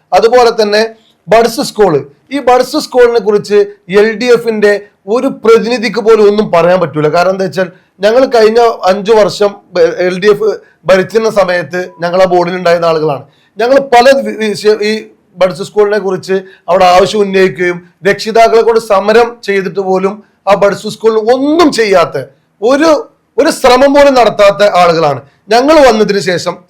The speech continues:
സെയ്ത ടീച്ചറുടെ നേതൃത്വത്തിലുള്ള ഭരണസമിതി വന്നതിന് ശേഷം ബഡ്സ് സ്കൂളിന് സ്ഥലം കണ്ടെത്തി, ഒരാൾ സൗജന്യമായി തന്നതാണ്, അത് സ്ഥലം കണ്ടെത്തി, അതിന്റെ പണി നടന്നു. അതിലും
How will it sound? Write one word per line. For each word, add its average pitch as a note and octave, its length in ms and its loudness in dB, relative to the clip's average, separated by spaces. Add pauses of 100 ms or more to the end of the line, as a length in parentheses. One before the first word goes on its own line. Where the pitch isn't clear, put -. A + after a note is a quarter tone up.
സെയ്ത A3 260 0 (100)
ടീച്ചറുടെ G#3+ 340 -2 (360)
നേതൃത്വത്തിലുള്ള G#3 540 0
ഭരണസമിതി F3+ 460 -2
വന്നതിന് E3 280 -8
ശേഷം D#3 320 -6 (320)
ബഡ്സ് G#3+ 340 0
സ്കൂളിന് F#3+ 400 -2 (300)
സ്ഥലം A3+ 320 2
കണ്ടെത്തി, F3+ 320 -2
ഒരാൾ G3+ 220 2 (100)
സൗജന്യമായി A#3 580 2
തന്നതാണ്, F#3+ 440 0 (440)
അത് A3 120 0 (180)
സ്ഥലം G#3 280 0
കണ്ടെത്തി, F#3 400 -4 (340)
അതിന്റെ A#3 300 0 (120)
പണി A3 200 2 (180)
നടന്നു. D#3 280 0 (340)
അതിലും C4 400 2